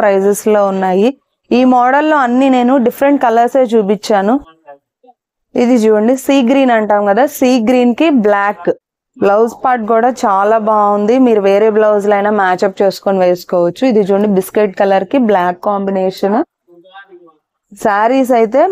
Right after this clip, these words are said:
మంచి మంచి color combinations అయితే ఉన్నాయి. Multiple pieces అయితే available గా ఉన్నాయి. ఒకసారి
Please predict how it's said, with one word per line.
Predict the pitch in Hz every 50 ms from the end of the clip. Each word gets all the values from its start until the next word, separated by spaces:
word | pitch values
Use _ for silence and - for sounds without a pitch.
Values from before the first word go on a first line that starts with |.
| 320 226
మంచి | 214 226 220 233 233
మంచి | 240 240 254 262 262 -
color | 226 208 214 220 226 - 240
combinations | 226 220 220 220 214 214 202 196 208 196 196 - 208
అయితే | 196 190 - 208 196
ఉన్నాయి. | 196 208 240 269 226 196
Multiple | 196 208 214 294 247 294 311 254 -
pieces | 269 254 240 254 247 233 - 226
అయితే | 220 202 - 240 220
available | 196 202 202 214 233 233 214 226 226 220 220
గా | 220 208 202 190 190
ఉన్నాయి. | 180 180 180 180 214 285 302 _ _ _ _ _ _ 220
ఒకసారి | 220 247 214 247 233 226 240 262